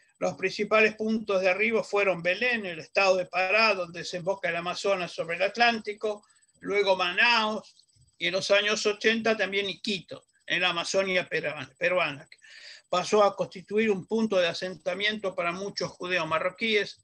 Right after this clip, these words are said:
aventureros que llegaban a Sudamérica. Belén, Manaos y Quito. Les recuerdo que hubo unas veinte otras comunidades,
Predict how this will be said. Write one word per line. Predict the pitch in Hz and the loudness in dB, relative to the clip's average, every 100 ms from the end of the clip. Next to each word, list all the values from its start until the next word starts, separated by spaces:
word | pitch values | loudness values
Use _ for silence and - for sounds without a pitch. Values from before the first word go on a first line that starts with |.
| _ | _
aventureros | 165 170 175 175 202 220 202 190 - | -6 -6 -8 -4 4 4 4 0 -4
que | - | -12
llegaban | 165 170 180 180 175 160 | -8 -4 0 0 -2 -6
a | 143 | -10
Sudamérica. | - 156 156 147 127 _ - - _ _ _ - | -8 -10 -8 -10 -12 _ -20 -20 _ _ _ 2
Belén, | 233 262 240 240 240 233 _ _ _ _ _ - | 4 6 4 4 0 -10 _ _ _ _ _ -6
Manaos | 185 185 202 202 196 202 196 - | -2 2 4 4 4 0 -2 -10
y | - 175 | -14 -12
Quito. | 190 156 - - _ _ _ _ - _ _ - _ - | -10 -12 -12 -20 _ _ _ _ -20 _ _ -20 _ 2
Les | 196 | 4
recuerdo | 214 214 220 247 240 233 | 4 4 4 4 4 2
que | 196 | 6
hubo | 214 208 214 | 6 8 6
unas | 202 196 165 151 | 6 2 -4 0
veinte | 226 262 254 - 208 202 | 4 4 2 2 2 6
otras | 202 214 202 - | 6 6 4 2
comunidades, | 196 202 240 269 202 151 | -2 2 4 4 4 -2